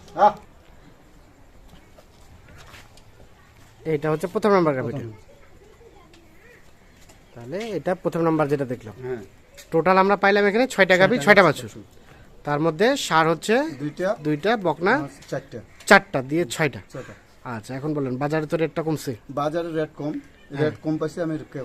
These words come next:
Speaker 1: কম দেবো।
Speaker 2: কম পাইছেন, কম
Speaker 1: কম
Speaker 2: দিবেন।
Speaker 1: দেবো, হ্যাঁ।
Speaker 2: কত সেটা আজকে?
Speaker 1: বাষট্টি হাজার সাতশো।
Speaker 2: বাষট্টি হাজার সাতশো।
Speaker 1: সাতশো।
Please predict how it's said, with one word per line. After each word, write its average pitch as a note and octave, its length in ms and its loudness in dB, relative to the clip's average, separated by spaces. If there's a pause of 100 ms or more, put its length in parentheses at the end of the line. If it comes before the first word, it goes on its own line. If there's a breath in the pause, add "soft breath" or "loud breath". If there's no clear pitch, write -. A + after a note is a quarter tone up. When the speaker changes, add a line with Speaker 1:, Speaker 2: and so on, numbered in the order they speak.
Speaker 1:
কম C3+ 180 -10
দেবো। G#2 220 -14
Speaker 2:
কম C3+ 180 -6
পাইছেন, D3 340 -4
কম G3 60 -14
Speaker 1:
কম F3+ 180 4
Speaker 2:
দিবেন। A#2+ 200 2
Speaker 1:
দেবো, G2+ 180 -16
হ্যাঁ। A#2 200 -12 (260)
Speaker 2:
কত D#3 160 -4
সেটা E3+ 260 -4
আজকে? E3+ 220 -8
Speaker 1:
বাষট্টি C#3 420 -8
হাজার C3 160 -10
সাতশো। - 340 -18 (200)
Speaker 2:
বাষট্টি C#3+ 420 -4
হাজার F3+ 200 0
সাতশো। F#3+ 420 2
Speaker 1:
সাতশো। A2 80 -12